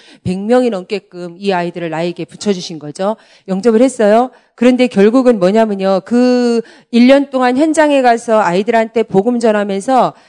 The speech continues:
저는 뭐를 보게 된 거냐면요. 별의별 아이들을 다 만나게 된 거죠. 무당 자녀도 만나게 되고, 목회자 자녀도 만나게 되고, 뭐한 아이들도 만나게 되고, 어느 순간에 어떤 아이를 만나도 나는 이제는 뭐 할 수 있을 정도로,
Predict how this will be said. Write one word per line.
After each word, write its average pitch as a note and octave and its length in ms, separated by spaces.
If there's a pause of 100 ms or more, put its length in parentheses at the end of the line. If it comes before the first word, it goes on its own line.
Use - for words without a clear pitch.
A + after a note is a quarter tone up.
(140)
저는 G#3+ 260
뭐를 A3 300
보게 B3 240
된 F#3+ 180
거냐면요. F3 640 (500)
별의별 C4 420
아이들을 F#3+ 380
다 - 200
만나게 F#3+ 400
된 D#3 160
거죠. D3+ 320 (140)
무당 F#3 340
자녀도 F3 380
만나게 E3 460
되고, E3 480
목회자 F3 340
자녀도 E3 340
만나게 D#3+ 460
되고, E3 580 (300)
뭐한 F3 200
아이들도 E3+ 380
만나게 E3+ 400
되고, E3 540 (180)
어느 G3 220
순간에 B3 400
어떤 G3 360
아이를 G#3 300
만나도 F3 460
나는 E3 240
이제는 F3 320
뭐 D#3+ 100
할 F3+ 100
수 F3+ 120
있을 F3 180
정도로, G3+ 540